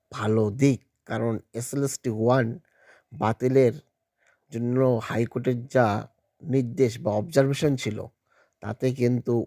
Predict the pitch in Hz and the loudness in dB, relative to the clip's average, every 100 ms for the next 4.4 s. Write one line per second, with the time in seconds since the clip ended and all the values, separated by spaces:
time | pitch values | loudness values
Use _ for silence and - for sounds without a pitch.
0 | _ 107 113 117 127 123 117 120 117 120 | _ 0 2 4 4 2 2 2 2 2
1 | 120 123 117 117 113 127 - 120 127 131 | 2 0 -2 -2 -2 -6 -8 -8 -4 -2
2 | 127 113 135 135 113 98 - _ _ _ | -2 0 0 0 -4 -8 -18 _ _ _
3 | _ _ _ _ _ _ - 117 113 107 | _ _ _ _ _ _ 0 2 2 2
4 | 120 120 120 | 2 2 2